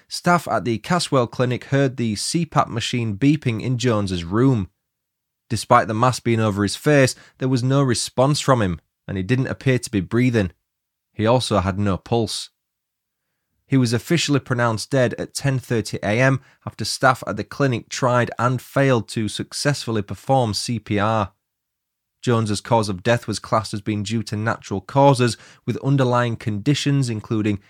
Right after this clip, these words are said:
deep vein thrombosis, severe obesity, hypertension, and asthma all contributing.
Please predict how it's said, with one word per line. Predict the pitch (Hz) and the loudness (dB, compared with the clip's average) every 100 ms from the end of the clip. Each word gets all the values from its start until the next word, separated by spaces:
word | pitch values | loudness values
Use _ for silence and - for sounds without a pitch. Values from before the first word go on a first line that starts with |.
| _ | _
deep | 127 117 107 | -4 -2 -2
vein | 117 110 | -2 -2
thrombosis, | - 101 90 85 135 139 139 135 - _ | -4 -4 -2 2 4 4 2 0 -2 _
severe | - 117 101 104 98 | -10 -6 0 0 0
obesity, | 104 92 143 147 - 127 117 104 _ _ - | -2 0 4 4 4 -2 -2 -4 _ _ -4
hypertension, | 127 127 127 - 113 - 107 - | -2 -2 -4 -4 -4 -4 -8 -6
and | 117 131 135 - | -2 0 0 -2
asthma | 127 156 123 117 110 - | 0 0 0 0 0 0
all | 123 117 | 0 0
contributing. | - 92 - 120 131 - 107 | -4 -8 -4 -2 -2 -2 -4